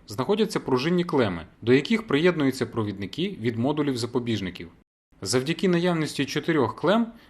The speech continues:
ви можете обирати фазу приєднання світильника у кожній опорі. Світильник приєднується до клем у модулі з запобіжником.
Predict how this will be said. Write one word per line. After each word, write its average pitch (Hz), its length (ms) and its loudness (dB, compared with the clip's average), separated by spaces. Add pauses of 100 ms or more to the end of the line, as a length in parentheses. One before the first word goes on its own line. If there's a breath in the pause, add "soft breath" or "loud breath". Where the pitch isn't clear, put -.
ви 120 120 2
можете 165 320 4
обирати 147 500 2
фазу 143 320 4
приєднання 123 560 0
світильника 131 720 0
у 117 100 -4
кожній 160 420 4
опорі. 92 440 -2 (540)
Світильник 220 600 4
приєднується 127 580 2
до 110 140 -2
клем 196 340 2
у 139 80 0
модулі 160 380 2
з 135 40 -2
запобіжником. 123 800 -2